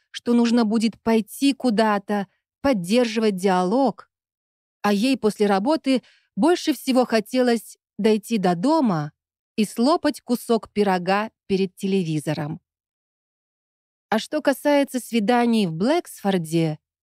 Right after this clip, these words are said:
люди переезжают сюда либо когда заводят семью, либо выйдя на пенсию. Отсутствие холостяков, желающих купить собственность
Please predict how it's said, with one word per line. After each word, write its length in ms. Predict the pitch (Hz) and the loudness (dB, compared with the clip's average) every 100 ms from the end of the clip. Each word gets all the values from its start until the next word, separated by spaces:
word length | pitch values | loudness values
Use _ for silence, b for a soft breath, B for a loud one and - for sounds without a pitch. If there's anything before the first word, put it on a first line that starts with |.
| _ _ _ _ _ _ _ _ _ _ _ _ | _ _ _ _ _ _ _ _ _ _ _ _
люди 320 | 220 339 320 | 2 4 2
переезжают 680 | 277 269 254 226 262 285 269 | 2 2 2 2 0 0 0
сюда 400 | - 220 247 226 b b b | -4 0 2 0 b b b
либо 280 | 277 320 240 | 2 2 2
когда 280 | 220 196 190 | 0 0 0
заводят 420 | 180 180 180 165 | 0 0 0 -4
семью, 640 | - 185 175 185 247 262 - _ _ _ _ _ _ | -6 -2 0 2 2 2 -2 _ _ _ _ _ _
либо 540 | 233 277 339 226 170 - _ | 0 2 4 2 0 -4 _
выйдя 380 | 185 240 220 247 | -2 0 2 2
на 140 | 254 | 2
пенсию. 800 | 262 269 202 160 - 151 151 196 _ _ _ _ _ _ _ _ _ _ _ | 0 0 2 0 -4 -8 -6 -10 _ _ _ _ _ _ _ _ _ _ _
Отсутствие 600 | 214 - 330 - 254 247 | -2 -2 -6 -2 0 0
холостяков, 760 | 240 233 - 226 - 311 302 _ _ _ _ | 2 0 0 -6 0 0 0 _ _ _ _
желающих 640 | 190 233 233 214 - 214 - | 0 2 2 0 0 -4 -4
купить 440 | - 233 240 208 | -4 -2 0 -2
собственность 920 | - - 214 - - 185 175 165 - | -4 -2 -2 -2 -8 -4 -2 -4 -8